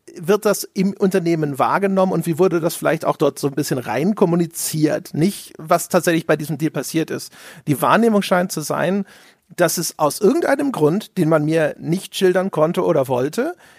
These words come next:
dass die, dieses, dieses Top-Management unglaublich sicher war, dass dieser Deal nicht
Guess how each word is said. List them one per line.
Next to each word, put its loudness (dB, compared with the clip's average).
dass 0
die, 2
dieses, -6
dieses -6
Top-Management 0
unglaublich 2
sicher -6
war, 0
dass -4
dieser -2
Deal -2
nicht -2